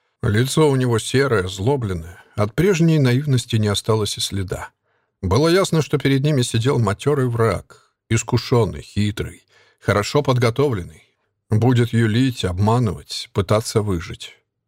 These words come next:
Впереди ожидал интересный поединок. "Садись", — указал Тимофей на табурет, отстоявший от стола на полметра. Никаких подлокотников и ничего такого, на что можно положить руки.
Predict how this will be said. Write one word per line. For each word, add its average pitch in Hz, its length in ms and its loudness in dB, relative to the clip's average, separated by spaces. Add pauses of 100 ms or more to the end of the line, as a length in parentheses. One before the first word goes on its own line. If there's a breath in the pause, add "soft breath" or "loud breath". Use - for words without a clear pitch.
(320)
Впереди 113 440 2
ожидал 113 440 0
интересный 107 600 -2
поединок. 110 720 -2 (640)
"Садись", — 131 600 0 (480)
указал 131 480 2
Тимофей 117 440 0
на 104 140 -2
табурет, 113 640 -2
отстоявший 117 720 0
от 107 80 -6
стола 117 320 0
на 101 140 -2
полметра. 120 720 -2 (520)
Никаких 143 600 0
подлокотников 147 840 0
и 113 40 0
ничего 120 360 0
такого, 120 460 -2
на 90 160 -4
что 160 220 0
можно 127 320 0
положить 98 500 -2
руки. 113 420 -4